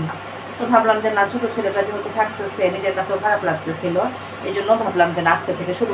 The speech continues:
করে দিই, বাকি চারটা না হয় থাকি, মঙ্গলবার, বুধবার, বৃহস্পতিবার, শুক্রবার। অনেকে বৃহস্পতিবার আর শুক্রবার থাকবে, তো আমি ভাবলাম যে না,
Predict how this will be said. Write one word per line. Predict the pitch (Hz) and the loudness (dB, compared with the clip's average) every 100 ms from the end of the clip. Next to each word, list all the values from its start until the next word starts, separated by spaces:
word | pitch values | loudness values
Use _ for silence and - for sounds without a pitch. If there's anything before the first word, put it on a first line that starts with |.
| 185 | 0
করে | 175 165 | 0 0
দিই, | 202 220 | 2 2
বাকি | 202 175 | 2 2
চারটা | 180 151 165 | 2 2 0
না | 160 | 0
হয় | 170 165 | 2 2
থাকি, | 175 156 147 | 2 0 0
মঙ্গলবার, | 175 196 185 185 202 | 0 2 2 2 0
বুধবার, | 202 190 190 196 | 0 -4 0 0
বৃহস্পতিবার, | 196 196 190 190 190 | 0 -4 -6 -2 0
শুক্রবার। | 240 - 135 120 - - - - | -2 -2 -2 -4 -6 -10 -12 -2
অনেকে | 220 220 220 | 0 2 4
বৃহস্পতিবার | 214 214 226 220 202 196 | 4 2 0 0 4 4
আর | 196 | 4
শুক্রবার | 240 196 165 156 | 0 2 2 2
থাকবে, | 180 165 - 165 - | 4 2 0 -2 -2
তো | 202 | -4
আমি | 190 | -6
ভাবলাম | 190 180 170 | -4 -2 0
যে | 170 | 0
না, | 160 | -2